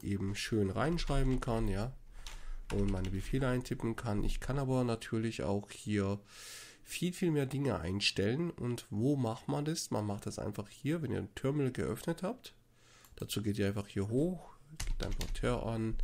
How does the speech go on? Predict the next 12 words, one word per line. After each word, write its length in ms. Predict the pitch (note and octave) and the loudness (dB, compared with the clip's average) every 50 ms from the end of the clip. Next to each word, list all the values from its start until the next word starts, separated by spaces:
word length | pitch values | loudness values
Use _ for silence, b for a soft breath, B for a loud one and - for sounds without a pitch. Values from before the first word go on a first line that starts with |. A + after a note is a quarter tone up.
| B B B B B B B B - - | B B B B B B B B -8 -6
und 280 | G#2 G2 F#2+ - - - - - | -4 -4 -4 -6 -8 -14 -12 -8
öffnet 320 | - F#2+ F#2+ - G#2 G2+ | -6 -6 -4 -2 -4 -4
hier 160 | - - E2+ E2 | -2 -4 -4 -4
einfach, 260 | F#2+ - G2 F#2+ G2+ - - - - - F#2 F2+ F#2+ | -4 -4 -6 -6 -8 -10 -16 -18 -14 -10 -8 -6 -6
ja, 160 | F#2 F#2+ - - | -6 -6 -8 -10
ich 100 | - - | -14 -14
habe 120 | - A2 - | -12 -10 -10
jetzt 140 | - - | -10 -6
zwei 200 | - - A#2+ C#3+ | -2 -2 0 -2
Fenster 420 | D3+ - C#3+ C3+ C3 C3 - C3+ B2 | -2 -2 -2 -2 -2 -2 -2 -2 -2
offen. 320 | A#2 - - A#2+ A#2 A2 B B B B B B B B B B B - | -2 -2 -2 -2 -4 -4 B B B B B B B B B B B -6
Ihr 300 | G2 G2 G2 G2 G2 | -2 -2 -2 -2 -4